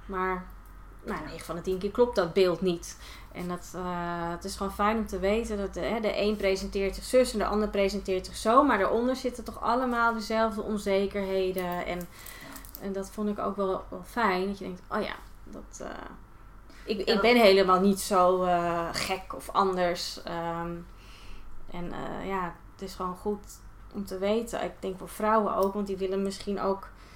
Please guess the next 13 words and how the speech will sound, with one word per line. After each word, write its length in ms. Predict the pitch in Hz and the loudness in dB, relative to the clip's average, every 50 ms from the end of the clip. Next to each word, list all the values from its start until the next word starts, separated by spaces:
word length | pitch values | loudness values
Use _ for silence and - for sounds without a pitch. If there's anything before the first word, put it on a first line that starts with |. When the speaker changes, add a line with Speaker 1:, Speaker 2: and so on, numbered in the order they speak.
| - - - - - | -20 -20 -18 -18 -12
Speaker 1:
denken 240 | - - 196 196 - | -10 -8 -8 -8 -8
van... 80 | - 196 | -10 -12
Nou, 120 | 196 196 | -12 -12
ik 80 | - - | -12 -8
moet 200 | 196 202 202 - | -8 -8 -8 -8
dat 160 | - - - | -10 -10 -8
allemaal 380 | - - 214 208 202 202 208 208 | -6 -4 -2 -2 0 0 0 0
maar 180 | 202 196 190 | 0 -2 -4
goed 240 | 196 - - 220 208 | -6 -6 -6 -4 0
doen. 420 | - 262 254 220 208 233 269 269 - - - - - - - - - - - - - - - | 2 2 4 4 2 2 0 -4 -8 -14 -18 -18 -16 -16 -16 -16 -16 -16 -16 -16 -14 -10 -8
Iedereen 280 | 202 208 220 226 220 | -6 -4 -2 0 2
loopt 140 | 220 220 214 | 2 2 2
Speaker 2:
Ja. 40 | 208 | 2